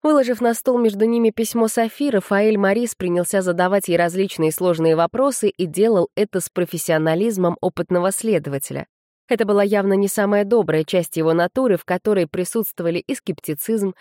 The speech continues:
и замкнутость, и желание прислушиваться лишь к собственному рассудку. И он, безусловно, был дотошен. Его интересовала буквально каждая мелочь в семейной истории Софи, любые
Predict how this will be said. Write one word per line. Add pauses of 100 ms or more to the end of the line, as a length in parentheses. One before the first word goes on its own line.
(200)
и
замкнутость,
и
желание
прислушиваться
лишь
к
собственному
рассудку. (380)
И
он,
безусловно,
был
дотошен. (260)
Его
интересовала
буквально (100)
каждая
мелочь
в
семейной
истории
Софи, (320)
любые